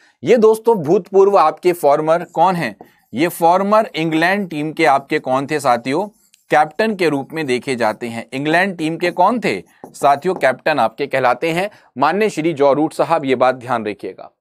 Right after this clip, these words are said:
क्लियर है? चलिए आगे बढ़ते हैं साथियों, किस टीम के चौथे टेनिस प्रीमियर लीग दो हज़ार बाईस के चैंपियन के रूप में ताज पहनाया गया है? Which team has been crowned as champions of fourth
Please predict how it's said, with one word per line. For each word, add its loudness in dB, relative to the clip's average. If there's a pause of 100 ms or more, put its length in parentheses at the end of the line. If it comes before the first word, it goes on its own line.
(140)
क्लियर 4
है? 0 (300)
चलिए 2
आगे 0
बढ़ते -2
हैं -16 (360)
साथियों, 2
किस -2
टीम 2
के 2
चौथे 2
टेनिस -2
प्रीमियर -2
लीग -2 (400)
दो 4
हज़ार 2
बाईस 0
के 0 (120)
चैंपियन 0
के 0
रूप -6
में -4 (340)
ताज 2
पहनाया -2
गया -4
है? -14
Which -2
team -4
has -2
been -6 (120)
crowned 0 (120)
as 2 (180)
champions -2
of 4 (540)
fourth 4